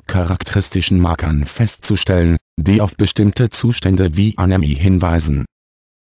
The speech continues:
Die Behandlung von G-I-Blutungen hängt vollständig von der Ursache der Blutung und der allgemeinen Gesundheit des Individuums ab.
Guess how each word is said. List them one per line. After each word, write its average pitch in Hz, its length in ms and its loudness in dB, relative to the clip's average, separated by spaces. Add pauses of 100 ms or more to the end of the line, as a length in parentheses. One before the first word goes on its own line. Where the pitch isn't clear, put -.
Die 95 280 2
Behandlung 78 560 0
von 71 300 -2
G-I-Blutungen 95 1160 0
hängt 101 340 -2
vollständig 82 800 -2
von - 220 -2
der 78 180 -2
Ursache 82 400 0
der - 140 -6
Blutung 82 580 0
und 107 320 -2
der 87 220 -4
allgemeinen 90 680 0
Gesundheit 95 600 0
des - 180 -2
Individuums 92 920 0
ab. 92 200 -4